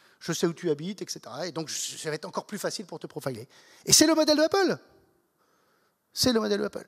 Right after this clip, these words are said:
Et je répète, moi, il y a dix ans, je croyais que c'était celui qui allait se planter, c'est celui qui est en train de réussir.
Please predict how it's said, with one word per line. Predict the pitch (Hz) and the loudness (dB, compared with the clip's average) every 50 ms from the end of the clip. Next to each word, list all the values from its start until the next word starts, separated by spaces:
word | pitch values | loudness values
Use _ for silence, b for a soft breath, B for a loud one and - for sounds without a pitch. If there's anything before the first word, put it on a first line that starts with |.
| _ _ | _ _
Et | 202 214 202 | 2 2 4
je | 170 185 | 4 4
répète, | 208 - 175 - 254 311 392 - | 4 2 4 6 6 6 6 4
moi, | 269 220 | 2 2
il | 202 | 4
y | 185 | 4
a | 180 | 2
dix | 170 233 202 | 2 2 2
ans, | 240 226 | 2 2
je | 196 - | 2 2
croyais | - 190 175 | 2 2 2
que | - | 0
c'était | 175 - - 156 139 | -2 -6 -6 -8 -6
celui | - - - 233 226 233 220 | -4 -2 -2 -2 -2 -2 -2
qui | - 190 | -2 -2
allait | 160 151 139 | -2 0 -2
se | - | -4
planter, | - 151 131 - 226 302 349 - | -8 -10 -6 -4 -4 -4 -2 -2
c'est | - - - 233 | -2 0 2 2
celui | 208 - 190 160 208 226 | 0 0 -2 -4 -6 -8
qui | - | -10
est | - | -10
en | 160 | -10
train | - - 165 | -8 -8 -8
de | 156 | -8
réussir. | 147 156 135 - - | -8 -10 -10 -12 -14